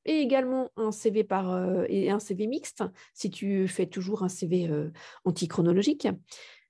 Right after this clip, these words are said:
Est-ce que tu veux tester un C V avec et sans photo et tes autres données perso ?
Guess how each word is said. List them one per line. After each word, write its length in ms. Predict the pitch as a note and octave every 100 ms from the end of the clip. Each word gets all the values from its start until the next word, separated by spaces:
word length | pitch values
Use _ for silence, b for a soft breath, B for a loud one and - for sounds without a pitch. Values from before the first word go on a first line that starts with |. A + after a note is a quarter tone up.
| _
Est-ce 140 | A3+ A3+
que 80 | C#4
tu 160 | C#4
veux 140 | B3 C4+
tester 340 | B3+ - C4
un 80 | A#3+
C 240 | - B3
V 220 | A3 B3 -
avec 460 | A#3 A3+ A#3+ -
et 60 | G#3
sans 260 | - A#3
photo 560 | A3+ - A#3+ - B3 B3
et 280 | - G3+ G3+
tes 180 | - G3
autres 220 | G#3 -
données 240 | F#3+ G3 F#3+
perso ? 360 | G#3 - A4